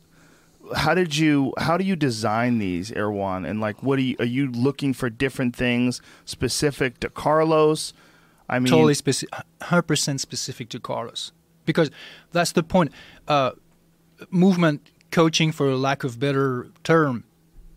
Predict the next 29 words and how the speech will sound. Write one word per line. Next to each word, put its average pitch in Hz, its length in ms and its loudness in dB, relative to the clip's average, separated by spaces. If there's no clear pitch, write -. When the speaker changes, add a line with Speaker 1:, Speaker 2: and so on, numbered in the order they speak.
Speaker 2:
um, 131 380 0
it's - 260 2
not 170 280 2
giving 151 560 2
a 143 100 -4
fighter 147 580 2
random 139 640 0
movements 143 600 0
that 139 140 -4
are 127 200 -2
not 131 360 -6
fighting 135 340 -6
movements. 156 540 -4
Speaker 1:
Mm-hmm. 120 320 -2
Speaker 2:
Ballet 123 280 -6
dancing 123 560 -6
or 117 200 -10
whatever, 107 440 -16
capoeira, 123 880 -10
tai 117 180 -12
chi, - 220 -8
it 123 80 -16
could 143 140 -4
be 127 120 0
Speaker 1:
Mm-hmm. 147 80 0
Speaker 2:
anything. 185 520 -2
It 139 80 -16
could 135 140 -10
be 151 180 -4